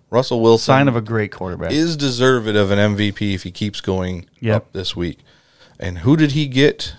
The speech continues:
Speaker 1: to help him along that process?
Speaker 2: <laughs> This is an interesting one. I know a lot of people think Josh Gordon is a huge thing for this team, and it, he's the next. He'll be the best wide receiver to replace the other guys. But
Speaker 1: Right.
Speaker 2: Metcalf, to me, and Lockett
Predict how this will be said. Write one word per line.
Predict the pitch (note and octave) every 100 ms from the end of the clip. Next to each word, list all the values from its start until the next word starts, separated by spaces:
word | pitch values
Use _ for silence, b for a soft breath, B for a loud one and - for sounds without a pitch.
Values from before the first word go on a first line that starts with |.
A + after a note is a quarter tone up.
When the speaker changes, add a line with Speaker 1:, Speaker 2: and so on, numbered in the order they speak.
| -
Speaker 1:
to | G2+
help | G2+ B2+ B2
him | B2 A#2
along | G#2 G#2+ A#2 A2+
that | A2 G#2+
process? | A2+ A2+ - B2 A#2+ C3+ - C#3
Speaker 2:
<laughs> | - B B B B B C3+ -
This | E3+ E3 G#3+ G#3+
is | E3
an | D#3
interesting | D3 C3+ A#2 G#2+ G#2+ F#2+
one. | G#2
I | C3+
know | D#3
a | D#3+
lot | E3+
of | E3+
people | D#3 C#3
think | C3+ B2+
Josh | A#2+ A2+ A2
Gordon | A2+ A2 G#2+
is | G#2+ G#2+
a |
huge | G2+ D3+ C#3+ B2+ A2+
thing | A#2+ A2+ G#2+
for | - G2+
this | G2 E2+
team, | - F#2+ F#2+
and | F#2+ G#2+
it, | G#2
he's | B2+ D3 C#3
the | B2+ A2 _ -
next. | C3 A#2 - - - B2+ - A2+
He'll | B2+ E3+
be | C#3+ A2+
the | G2+
best | G#2+ A#2 G2+ - _ _ _ -
wide | G2 A2 G#2
receiver | G2 A#2 G#2+ G#2+ G2 B B B B B B
to | -
replace | A#2 - A#2 G#2 -
the | G#2+
other | F#2+
guys. | F2+ B1 - - _
But | A2 G#2
Speaker 1:
Right. | A2
Speaker 2:
Metcalf, | C3+ - B2 A2 -
to | A2
me, | G#2+ G#2
and | G2+
Lockett | G#2+ G2+ - D2